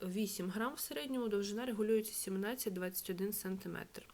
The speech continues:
Також ця модель є з міксом кольорових фіанітів. І ще є такі самі кольє, там, здається, сорок п'ять-п'ятдесят сантиметрів довжина. Ну, я їх нещодавно показувала, але кому цікаво, пишіть мені.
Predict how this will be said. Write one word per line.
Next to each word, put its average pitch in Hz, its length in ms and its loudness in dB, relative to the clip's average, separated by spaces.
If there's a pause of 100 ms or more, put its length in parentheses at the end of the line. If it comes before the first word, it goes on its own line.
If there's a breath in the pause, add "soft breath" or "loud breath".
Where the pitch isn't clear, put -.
(140)
Також 214 260 0
ця 196 140 0
модель 196 380 6
є 196 420 2
з 196 60 -4
міксом 196 380 0
кольорових 185 560 2
фіанітів. 247 840 -2 (960 loud breath)
І 220 160 4
ще 214 280 6
є 208 160 8
такі 196 240 2
самі 190 300 4
кольє, 175 580 0 (300)
там, 180 180 2
здається, 185 680 2
сорок 175 280 0
п'ять-п'ятдесят 190 680 2
сантиметрів 175 580 -6
довжина. 170 460 -6 (500 loud breath)
Ну, 285 60 -4
я 247 60 4
їх - 160 0
нещодавно 190 440 -2
показувала, 208 680 2
але 196 180 0
кому 185 440 0
цікаво, 269 440 -2
пишіть 190 500 -6
мені. 156 260 -10